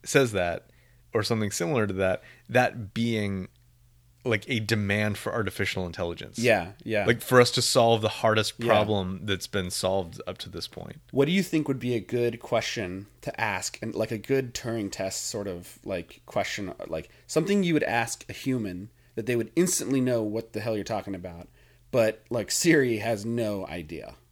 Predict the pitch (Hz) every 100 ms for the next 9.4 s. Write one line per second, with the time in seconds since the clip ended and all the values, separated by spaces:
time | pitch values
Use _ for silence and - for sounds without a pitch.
0 | _ - 95 92 123 101 90 92 98 98
1 | 95 98 _ _ _ _ _ _ _ -
2 | - 156 196 - 160 214 269 226 - 131
3 | 160 220 131 143 131 117 120 - - 151
4 | 110 110 113 110 110 104 107 107 110 101
5 | 98 98 110 104 95 95 95 90 87 80
6 | - _ _ _ - - - - - -
7 | - - 101 101 - 120 117 120 117 117
8 | 120 117 - 90 - 101 98 92 95 95
9 | 95 92 90 -